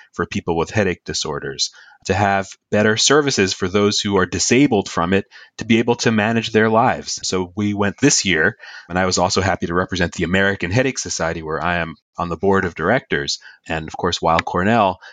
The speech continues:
we had a few different asks. One important ask was about supporting long covid headache research because it's such a prevalent problem. And some of our discussion today underlined how little we know about it and how there aren't really specific treatments for it. So that was one of our asks, to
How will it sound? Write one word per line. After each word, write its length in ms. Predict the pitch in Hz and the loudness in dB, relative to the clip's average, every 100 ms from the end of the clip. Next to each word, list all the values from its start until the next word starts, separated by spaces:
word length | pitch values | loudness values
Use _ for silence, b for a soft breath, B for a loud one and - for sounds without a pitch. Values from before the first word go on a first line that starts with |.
| B | B
we 140 | 92 98 | -6 -2
had 120 | 87 | -2
a 40 | |
few 260 | - 160 170 | -2 -4 0
different 360 | 113 101 90 | 0 0 -2
asks. 420 | 110 120 104 - 92 | 0 0 -2 -8 -4
One 420 | 113 117 117 117 92 | 0 0 0 -6 -16
important 480 | 90 123 113 101 | -6 0 0 0
ask 440 | 95 107 110 - - - | -2 0 -2 -6 -16 -6
was 440 | 92 92 87 - - | 0 0 0 -4 -6
about 240 | 95 90 | -4 -2
supporting 500 | - - 110 98 87 | -4 0 0 2 0
long 280 | 90 90 90 | 0 2 0
covid 320 | 101 82 82 | -2 -2 -2
headache 320 | 92 82 78 | -2 -2 -4
research 420 | 73 - 71 - - | -4 -2 -2 -4 -12
because 240 | - 76 | -10 -8
it's 160 | 78 - | -6 -4
such 220 | 85 - | -2 -2
a 80 | - | -4
prevalent 520 | - 95 92 87 - | -2 -2 -2 -4 -2
problem. 480 | 98 92 90 85 85 B B B - | 2 2 2 -4 -8 B B B -10
And 140 | 80 | -4
some 160 | - 95 | -2 0
of 140 | 82 | 0
our 100 | 82 | -2
discussion 480 | 82 - 82 - 85 | -2 -4 -2 -4 -2
today 380 | - 127 151 110 | 2 4 4 2
underlined 580 | 117 143 90 80 87 | 0 0 2 2 2
how 200 | 95 87 | 0 0
little 360 | 90 107 110 110 | 0 2 4 4
we 120 | 101 | 2
know 240 | 101 117 117 | 4 2 0
about 280 | - 104 - | 2 2 2
it 80 | 98 | 0
and 120 | 98 | 0
how 160 | 101 | 0
there 160 | 98 95 | 2 2
aren't 160 | 107 90 | 2 2
really 180 | 101 | 0
specific 680 | 98 - 98 - 147 - - | 0 0 0 2 0 0 -4
treatments 420 | - 85 - - | -6 -6 -8 -14
for 280 | - - 67 | -10 -6 -6
it. 100 | - | -4
So 80 | 92 | -2
that 180 | 120 104 | -2 0
was 160 | 101 | -2
one 220 | 92 92 90 | 0 -2 0
of 100 | 78 | -2
our 120 | 69 | 0
asks, 460 | 82 82 - - | 0 0 -4 -8
to 160 | 80 | -8